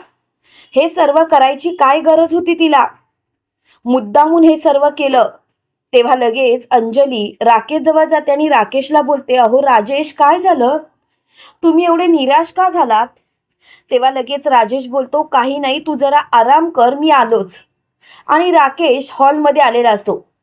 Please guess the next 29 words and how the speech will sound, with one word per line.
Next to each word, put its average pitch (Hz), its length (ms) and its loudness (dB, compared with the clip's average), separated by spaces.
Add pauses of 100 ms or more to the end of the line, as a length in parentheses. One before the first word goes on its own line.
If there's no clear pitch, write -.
(560)
किचनमध्ये 269 920 -4
ईश्वरी 302 580 -2 (100)
काम 302 240 2
करत 269 260 2
असते, 214 320 -2 (920)
तेव्हा 247 200 2
मात्र 262 340 0
राकेश 254 520 0
तिच्या 277 280 0
जवळ 240 340 2
जातो 247 480 -2 (520)
आणि 330 160 0
तिचा 349 320 0
चक्क 330 320 -2
पदरच 294 640 0
धरतो. 262 380 0
तेव्हा 262 280 0
मात्र 277 280 -4
ईश्वरी 269 440 -4
बोलते, 269 360 -4
"राकेश, 285 680 -2 (440)
माझ्या 262 440 2
पदराला 269 580 0
हात 269 260 0
लावायची 269 340 -2
तुझी 277 240 -6
हिम्मतच 277 600 0
कशी 320 260 0
झाली? 294 340 0